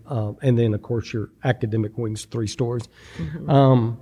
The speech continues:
Speaker 1: we're utilizing that hill for a really nice courtyard,
Speaker 2: Mm-hmm.
Speaker 1: um, between it and where the field is gonna start. If you can picture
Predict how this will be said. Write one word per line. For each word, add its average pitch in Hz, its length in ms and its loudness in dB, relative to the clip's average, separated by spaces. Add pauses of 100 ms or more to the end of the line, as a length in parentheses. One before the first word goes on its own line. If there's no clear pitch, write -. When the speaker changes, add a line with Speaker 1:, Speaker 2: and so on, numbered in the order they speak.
(100)
Speaker 1:
we're 143 100 6
utilizing 143 680 6
that 135 180 4
hill 135 260 6
for 131 140 -2
a 110 40 2
really 147 260 6
nice 139 240 4
courtyard, 147 640 0 (200)
Speaker 2:
Mm-hmm. 170 200 -6
Speaker 1:
um, 131 420 4
between 135 480 4
it 147 320 4
and 123 180 0
where 131 200 4
the 123 100 0
field 160 400 4
is 110 140 -2
gonna 117 180 0
start. 123 420 -6
If 131 160 -8
you 196 120 2
can 139 200 0
picture 143 540 -2